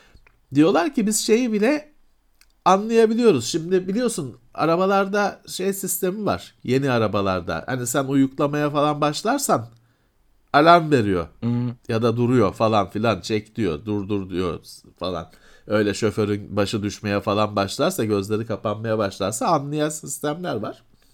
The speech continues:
Speaker 1: Bunun daha gelişmişini çözmüşler. Çünkü biz diyorlar kameradan stresi, nabızı, şeyi ölçebiliyoruz. Çünkü diyorlar insanın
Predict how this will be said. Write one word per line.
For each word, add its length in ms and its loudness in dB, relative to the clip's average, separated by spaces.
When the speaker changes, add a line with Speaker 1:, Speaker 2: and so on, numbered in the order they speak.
Speaker 1:
Bunun 400 0
daha 220 6
gelişmişini 760 0
çözmüşler. 680 2
Çünkü 320 -4
biz 220 -4
diyorlar 360 0
kameradan 720 -2
stresi, 880 0
nabızı, 440 0
şeyi 260 0
ölçebiliyoruz. 880 0
Çünkü 380 0
diyorlar 400 0
insanın 580 -4